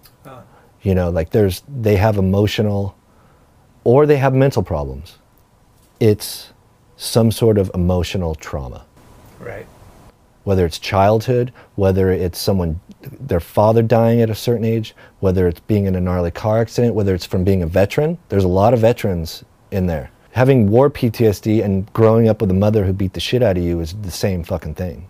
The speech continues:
Speaker 2: you know? Living in fear your whole life.
Speaker 1: Mm-hmm.
Speaker 2: You know, is going to war is you're living in fear, you know?
Speaker 1: Sure.
Speaker 2: That's my take on it.
Speaker 1: Has post, uh, rehab,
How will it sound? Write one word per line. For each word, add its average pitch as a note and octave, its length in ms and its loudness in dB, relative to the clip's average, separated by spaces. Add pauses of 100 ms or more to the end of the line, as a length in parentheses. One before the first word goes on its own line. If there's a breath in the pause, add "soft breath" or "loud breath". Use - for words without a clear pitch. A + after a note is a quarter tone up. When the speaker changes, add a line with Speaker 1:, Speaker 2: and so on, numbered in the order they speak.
Speaker 2:
you F2 120 -8
know? D#2 260 -10 (420 soft breath)
Living F#2+ 260 0
in E2 100 -2
fear D#2+ 460 -4 (1200)
your E2 120 -4
whole E2 220 -6
life. D2+ 400 -6 (220)
Speaker 1:
Mm-hmm. C#3+ 320 -20 (120)
Speaker 2:
You F2+ 100 -6
know, E2 160 -4
is E2 160 -8 (140)
going G2 220 0
to E2 60 -2
war F#2 260 -2
is D#2+ 100 -6
you're E2+ 100 -6
living E2+ 280 -2
in C#2+ 80 -8
fear, E2+ 420 -10 (180)
you E2+ 60 -12
know? E2+ 60 -8
Speaker 1:
Sure. E2 120 -12 (300 loud breath)
Speaker 2:
That's D3+ 220 2
my G2 260 4
take E2 300 -4
on D2+ 160 -8
it. D2 120 -12 (520 loud breath)
Speaker 1:
Has C3+ 320 -8
post, D3 560 -8
uh, B2 540 -6
rehab, C3+ 720 -8